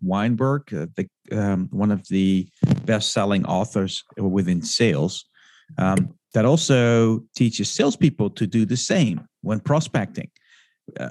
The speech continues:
a lot of, a lot of salespeople will do the same that marketers do on their website. They, when, when approaching a prospect, they'll, they'll just list all the services that they,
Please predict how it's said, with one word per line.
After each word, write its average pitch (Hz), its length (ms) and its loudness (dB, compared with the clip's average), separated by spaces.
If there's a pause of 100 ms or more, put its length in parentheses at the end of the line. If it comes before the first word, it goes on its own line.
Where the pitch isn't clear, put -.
a 127 60 -2
lot 156 180 4
of, 170 220 4 (120)
a - 40 4
lot 151 200 6
of 147 340 0 (240)
salespeople 127 920 0
will 117 120 0
do 113 140 0
the 104 120 -4
same 127 420 0
that - 180 -4
marketers 113 420 -4
do 101 180 -2
on 92 120 -2
their 87 140 -4
website. 87 680 -2 (480)
They, 107 400 2
when, 110 340 0
when 113 160 0
approaching 113 480 -2
a 95 40 -2
prospect, 113 460 -4
they'll, 104 280 -2
they'll 104 180 -2
just 117 400 -2
list 120 480 2
all 120 200 2
the 110 120 -2
services 156 540 -2
that 110 200 -4
they, 98 300 -4